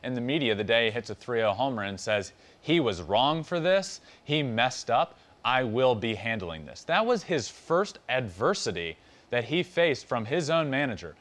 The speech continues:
All he wants to do is make his manager happy and make him proud and do good things on the field. That situation in itself is enough to wreck you internally and make you mentally just change.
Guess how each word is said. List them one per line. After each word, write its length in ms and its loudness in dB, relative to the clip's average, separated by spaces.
All 260 4
he 100 0
wants 260 -2
to 60 -8
do 160 2
is 120 0
make 240 0
his 160 -2
manager 400 -2
happy 400 -2
and 120 -6
make 220 0
him 160 -4
proud 280 0
and 200 -6
do 320 0
good 320 2
things 520 -2
on 160 -4
the 80 -6
field. 360 -8
That 420 2
situation 840 0
in 100 -2
itself 560 -2
is 140 -4
enough 500 -2
to 160 -6
wreck 560 0
you 260 -8
internally 760 -2
and 240 0
make 300 0
you 340 0
mentally 880 0
just 380 -2
change. 540 -2